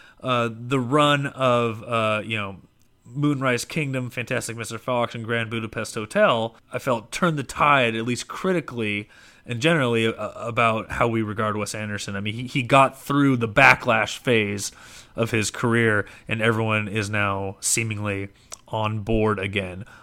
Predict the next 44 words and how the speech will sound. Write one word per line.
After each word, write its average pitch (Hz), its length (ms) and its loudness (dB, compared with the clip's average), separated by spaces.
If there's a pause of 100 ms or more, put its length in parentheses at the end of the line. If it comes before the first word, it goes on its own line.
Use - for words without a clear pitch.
Although, 123 460 8
and 117 160 -2
we'll 107 100 -6
get 107 160 -4
to 107 100 -6
this 92 180 -8
later, 110 380 0 (240)
Isle 127 200 4
of 107 120 -2
Dogs 104 380 2
has 110 200 0
a 104 80 -2
very 127 420 0
vocal, 107 880 0 (160)
uh, 95 560 0
minority, 113 800 0
you 120 120 -8
know, 98 80 -4
based 101 260 -6
on 101 60 -8
the 95 40 -6
reviews, 95 520 -8
uh, - 20 -8
of, 95 640 -6
of, 98 200 -8
of 101 180 -6
backlash 98 520 -4
going 98 260 -6
to 98 100 -10
this 95 160 -8
film 98 360 -10 (460)
that 113 100 -4
doesn't 104 460 -6
necessarily 104 800 -4 (440)
have 107 180 -2
anything 107 240 -6
to 101 60 -6
do 101 120 -4
with 92 100 -8
the 101 80 -12
quality 101 400 0
of 87 80 -14
the 92 60 -18
film. - 260 -18